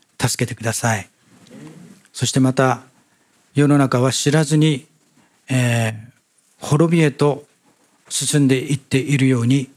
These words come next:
感じ取れます。願わくばどうぞ聖書の教えを、真理を知っている者として、えー、世に警告を与え、またその、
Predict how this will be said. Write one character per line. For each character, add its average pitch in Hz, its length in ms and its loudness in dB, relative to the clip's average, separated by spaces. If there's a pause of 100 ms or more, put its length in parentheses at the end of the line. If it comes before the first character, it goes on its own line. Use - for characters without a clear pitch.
(280)
感 131 220 0
じ 120 260 -4 (300)
取 120 140 -4
れ 110 60 -2
ま 104 120 -4
す。 - 260 -10 (1500)
願 151 120 4
わ 151 120 4
く 139 100 0
ば 143 100 4
ど 165 120 4
う 156 40 2
ぞ 135 320 0 (280)
聖 165 260 2
書 123 360 0 (100)
の 143 220 2
教 170 200 0
え 156 60 4
を、 131 100 2
真 185 240 0
理 156 80 4
を 143 60 2
知 - 180 -4
っ - 20 0
て - 200 -4
い 165 40 2
る 151 80 4
者 147 200 4
と 131 120 -4
し - 100 -6
て、 113 240 -6 (720)
え 127 80 0
ー、 131 40 2
世 139 120 2
に 131 100 2
警 147 200 0
告 139 260 0
を 135 80 2
与 135 260 0
え、 113 180 -6 (320)
ま 143 120 2
た 139 300 0 (460)
そ - 200 0
の、 151 380 2